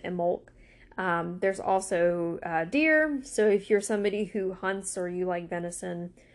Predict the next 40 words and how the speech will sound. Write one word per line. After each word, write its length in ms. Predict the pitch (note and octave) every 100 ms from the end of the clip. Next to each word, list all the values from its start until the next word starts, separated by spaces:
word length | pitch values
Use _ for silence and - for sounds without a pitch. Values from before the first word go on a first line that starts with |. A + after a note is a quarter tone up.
| - -
um, 300 | - F3 E3
that's 200 | F#3 E3+
something 320 | - F3+ F3+ E3+
that 100 | E3
you 200 | F3 E3+
can 240 | - E3+
cook 320 | - F3 - -
as 260 | - D#3+ E3
well. 520 | E3+ E3 E3+ F3 F3 - - - - -
Um, 240 | F#3+ F#3
I've 140 | F#3+ -
also 420 | G3 G#3 A3+ G#3
seen 600 | - - G#3 G3 G3 G3
people 300 | G3 A3 G3
talk 360 | F#3+ F#3 F3+ F#3
about, 680 | F3+ F3+ F3+ F3+ - -
uh, 220 | F3+ F3
making, 680 | F3 F#3 F3 - E3+ E3+ E3+ -
uh, 200 | E3 D#3+
braided 540 | E3+ G3 F#3+ F3+ E3
bread. 460 | E3+ D#3 E3+ A3 C4 _ - - _
So 160 | - A3
if 220 | G3 G3+
you 240 | G#3+ G#3 G3
do 160 | A3+
end 140 | B3 A3+
up 80 |
making 360 | - F#3 F#3+ F3+
the 60 | E3+
butter 360 | G#3+ A3 A3
yourself, 460 | G#3+ G#3+ A3 G#3+ G#3+
you 140 | G3
could 180 | F3+ F#3
use 260 | F3+ G3+ F#3
that 200 | F#3 -
butter 340 | G3+ G3+ G3
that 200 | F#3+ F#3
you 80 | F#3+
make, 460 | F#3 F#3+ F#3+ F#3 - - _ _ _ -
um, 480 | F3+ E3+ E3+ F3+